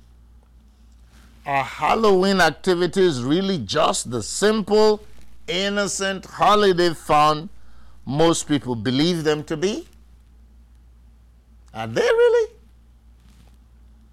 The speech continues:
Where did this holiday originate? Why is this holiday celebrated? History provides the answers. Though it was the Roman Catholic Church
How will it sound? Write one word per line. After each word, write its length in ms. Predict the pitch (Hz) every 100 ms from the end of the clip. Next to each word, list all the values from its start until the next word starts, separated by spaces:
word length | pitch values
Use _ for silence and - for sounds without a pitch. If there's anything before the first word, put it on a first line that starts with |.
| - - - - -
Where 220 | 453 -
did 240 | 170 151 139
this 200 | 175 -
holiday 500 | 170 165 147 151 139
originate? 760 | 131 151 202 160 151 110 - - - - - - _ - - _ - - - _
Why 300 | 101 117 143
is 220 | 151 139
this 220 | 117 151 120
holiday 580 | 143 147 147 139 147
celebrated? 840 | 135 - 196 202 165 143 120 - - - _ _ - _ _ - - - - _ _ _ _ _ _ _ _ _ _ _ _ _ _
History 380 | - 277 - 147
provides 480 | - 131 123 147 147
the 60 | 156
answers. 720 | 196 226 - 107 87 - - _ _ - _ _ _ _ - _ - -
Though 680 | 95 101 190 175 160 214 - - - - - - - -
it 300 | 175 208 202
was 440 | 165 160 190 175 156
the 120 | 151
Roman 480 | 143 190 226 247 233
Catholic 580 | 180 156 - 143 123 -
Church 420 | 127 165 -